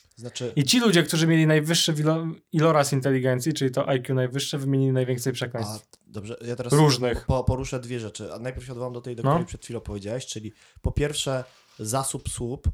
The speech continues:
Speaker 1: słów moim zdaniem to jest co innego niż to, czy ktoś na bieżąco przeklina, czy nie. To jest jedna rzecz. A druga, znaczy zasób słów przekleństw, tak? Bo ktoś może znać bardzo dużo przekleństw,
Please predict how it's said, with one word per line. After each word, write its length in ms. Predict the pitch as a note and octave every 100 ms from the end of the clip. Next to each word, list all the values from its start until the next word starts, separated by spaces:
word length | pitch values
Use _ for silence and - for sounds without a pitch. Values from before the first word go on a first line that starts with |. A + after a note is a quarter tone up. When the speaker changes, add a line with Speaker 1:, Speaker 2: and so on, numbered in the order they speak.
| -
Speaker 1:
słów 360 | - A#2+ C#3
moim 200 | B2 A#2+
zdaniem 300 | A2 A#2 A#2+
to 100 | A#2+
jest 120 | A2+ -
co 100 | A#2
innego 360 | A2 A2 G#2
niż 360 | G2 G2 - -
to, 140 | G#2
czy 120 | -
ktoś 260 | - A2 G#2
na 80 | G#2+
bieżąco 400 | G2+ G2+ G2 G2+
przeklina, 400 | - - G#2 F#2+
czy 160 | -
nie. 200 | G2 G#2+ -
To 80 | G#2
jest 180 | G2+ -
jedna 280 | G#2 F#2+ F#2+
rzecz. 260 | A#2 C#3 _ _ _
A 120 | - A2
druga, 520 | A#2+ A2+ A#2 D3+ _ _
znaczy 220 | - A2
zasób 360 | B2 B2 B2
słów 340 | - C3 A#2+ -
przekleństw, 460 | - A2+ - E2 -
tak? 260 | G#2+ - _ _ _ _ _
Bo 280 | F#2 G#2 - _ _
ktoś 200 | - A#2+
może 180 | B2 A#2+
znać 220 | A#2 A2
bardzo 220 | A2+ A2
dużo 220 | C3+ C3+
przekleństw, 520 | A2 A#2 - D3+ E3